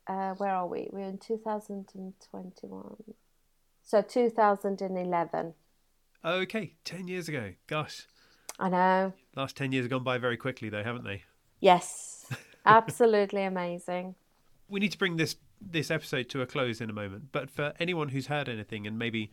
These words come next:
Speaker 2: wants to follow up with a question, what's the best way for them to get in touch with the school?
Speaker 1: Via the school website, I'm assumed. Yeah, so best place to get hold of them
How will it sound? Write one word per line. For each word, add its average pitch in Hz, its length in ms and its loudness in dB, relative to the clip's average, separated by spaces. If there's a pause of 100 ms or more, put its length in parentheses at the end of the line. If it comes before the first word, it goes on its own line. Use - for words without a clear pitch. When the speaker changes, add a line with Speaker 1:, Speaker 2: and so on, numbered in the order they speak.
(280)
Speaker 2:
wants 139 180 -8
to 127 100 -12
follow 131 260 2
up 123 180 -4
with 147 100 -4
a 120 40 -6
question, - 460 -10 (420)
what's 185 160 -4
the 190 60 -8
best 185 200 -2
way 160 100 0
for 151 100 -4
them 147 180 -2
to - 80 -16
get 139 120 -2
in 131 100 -2
touch - 300 -10
with 127 120 -6
the - 60 -20
school? 110 320 -8 (340)
Speaker 1:
Via 262 300 8
the 247 120 8
school 254 520 2
website, 240 680 6 (140)
I'm 190 120 2
assumed. 190 540 -4 (440)
Yeah, 208 260 10 (100)
so 190 400 4 (540)
best 226 280 6
place 196 320 0
to - 80 -12
get 185 200 -2
hold 185 280 2
of 185 120 -4
them 175 260 0